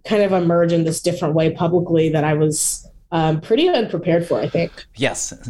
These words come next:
Speaker 2: but still, such grace, such poise. I know you've taught creative fiction. You should also teach a class on what happens in case you get famous as an author.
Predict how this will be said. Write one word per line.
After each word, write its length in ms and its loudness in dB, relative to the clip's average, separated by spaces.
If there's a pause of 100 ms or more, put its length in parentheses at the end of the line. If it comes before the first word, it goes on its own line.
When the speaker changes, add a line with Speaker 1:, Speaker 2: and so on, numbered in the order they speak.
(140)
Speaker 2:
but 240 -2
still, 320 -4
such 280 -6
grace, 340 -2
such 300 -6
poise. 240 0
I 80 0
know 100 0
you've 160 -2
taught 240 -4
creative 240 -2
fiction. 320 -2
You 80 0
should 160 -6
also 240 -2
teach 220 -8
a 40 -4
class 300 -2
on 160 -2
what 140 -2
happens 320 -2
in 60 -4
case 260 -4
you 100 -4
get 180 -4
famous 360 -2
as 120 -6
an 80 -2
author. 320 -4